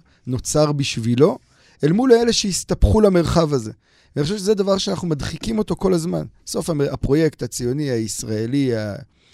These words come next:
הלאומי, נוצר באירופה עבור אירופאים, מ-, חילונים, שמאסו בעצם בעולם ורצו להחליף את אלוהים במדינה.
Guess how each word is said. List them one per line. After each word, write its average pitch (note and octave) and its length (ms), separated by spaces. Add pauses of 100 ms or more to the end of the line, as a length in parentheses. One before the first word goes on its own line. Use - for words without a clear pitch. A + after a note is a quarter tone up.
(280)
הלאומי, A2+ 500
נוצר C#3 580 (440)
באירופה D#3 640 (540)
עבור B2+ 400
אירופאים, E3 720 (320)
מ-, C3 60 (180)
חילונים, C3+ 500 (200)
שמאסו B2+ 640
בעצם C#3+ 400
בעולם D#3+ 280
ורצו G3 240
להחליף F3+ 340
את E3+ 120
אלוהים D3 280
במדינה. C3+ 480